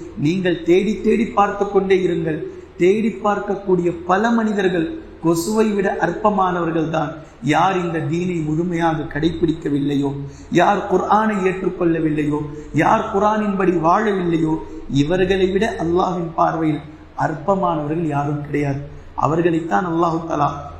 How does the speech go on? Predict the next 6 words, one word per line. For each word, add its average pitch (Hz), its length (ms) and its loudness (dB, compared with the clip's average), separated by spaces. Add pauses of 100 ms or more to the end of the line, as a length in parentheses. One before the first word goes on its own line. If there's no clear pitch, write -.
கொசுவை 185 540 2
விடவும் 208 420 2
அற்பமானவர்களை 175 840 0
உதாரணம் 170 440 -2
காட்டுவதற்கு 156 580 -6
அல்லாஹ் 151 220 0